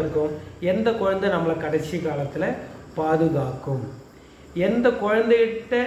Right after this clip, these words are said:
நம்ம கூட இருக்கும்போது நம்மளோட உடல்நிலை பாதிப்பு,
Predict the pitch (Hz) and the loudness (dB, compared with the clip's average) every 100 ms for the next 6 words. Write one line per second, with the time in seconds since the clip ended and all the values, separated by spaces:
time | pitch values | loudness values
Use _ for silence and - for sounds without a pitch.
0 | 262 202 214 - - 214 214 196 208 233 | -2 -4 -2 -2 -2 -2 0 -2 -2 0
1 | 190 196 202 202 190 233 233 233 226 175 | 0 0 0 0 4 4 6 4 4 4
2 | 170 165 147 - | 2 2 -2 -6